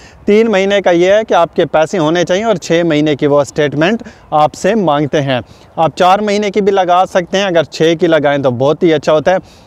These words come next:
अगर ये भी किसी से नहीं होता है, वो उस टाइम डिपॉजिट करता है और कहता है "मैं जाऊँ", तो वो फिर बैंक बैलेंस की सर्टिफिकेट भी साथ लगा सकता है। लेकिन अस-, जब आप स्टेटमेंट लगाते हैं तो वो ज़्यादा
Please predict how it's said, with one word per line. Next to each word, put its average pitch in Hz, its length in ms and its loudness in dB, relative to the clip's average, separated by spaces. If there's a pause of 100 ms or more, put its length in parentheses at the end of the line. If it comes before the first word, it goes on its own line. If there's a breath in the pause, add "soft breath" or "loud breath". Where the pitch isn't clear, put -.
(140)
अगर 180 240 2
ये 175 180 2
भी 226 160 0
किसी 214 280 0
से 202 140 0
नहीं 185 180 -2
होता 185 200 2
है, 180 60 2
वो 175 140 0
उस 175 140 -2
टाइम 175 180 0
डिपॉजिट 156 460 0
करता 165 280 0
है 160 60 4
और 156 100 0
कहता 156 240 0
है 156 80 2
"मैं 143 260 -2
जाऊँ", 160 240 -2 (300 loud breath)
तो 190 80 2
वो 190 140 2
फिर 185 200 0
बैंक 160 480 -4
बैलेंस 147 360 0
की 190 120 0
सर्टिफिकेट 143 600 -2
भी 147 140 0
साथ 151 280 0
लगा 139 360 2
सकता 135 320 -2
है। 147 180 0 (300 loud breath)
लेकिन 165 300 0
अस-, 147 320 -4 (120)
जब 156 280 0
आप 165 200 2
स्टेटमेंट 180 500 -2
लगाते 156 380 0
हैं 175 160 -2
तो 151 80 0
वो 147 120 2
ज़्यादा 139 420 0